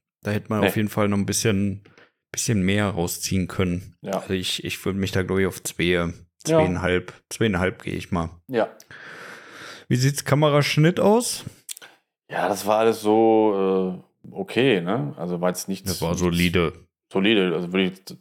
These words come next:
Speaker 2: drei Sterne oder zwei Komma fünf oder so geben.
Speaker 1: Ja.
Speaker 2: Äh, aber auch nichts Bemerkenswertes, äh, ja,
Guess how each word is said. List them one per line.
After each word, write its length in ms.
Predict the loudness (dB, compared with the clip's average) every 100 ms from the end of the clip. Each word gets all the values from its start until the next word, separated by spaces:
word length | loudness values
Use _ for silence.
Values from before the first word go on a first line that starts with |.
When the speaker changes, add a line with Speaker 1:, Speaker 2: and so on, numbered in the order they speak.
| _ _ -4
Speaker 2:
drei 240 | 0 0
Sterne 320 | 0 0 0
oder 120 | 0 -2
zwei 200 | -2 -2
Komma 180 | -2
fünf 260 | -2 -4 -2
oder 140 | -2
so 120 | -4 -4
geben. 380 | -2 -2 -2 -8 _ _ _ _ _ _ _
Speaker 1:
Ja. 200 | 0 0
Speaker 2:
Äh, 400 | 0 -2 -4 -4 -4
aber 160 | -2 0
auch 180 | 0 -2
nichts 220 | -8 -4
Bemerkenswertes, 1200 | -2 2 0 -2 -2 0 0 -2 -6 -10 -14 -16 -10
äh, 320 | -8 -8 -8
ja, 280 | -10 -12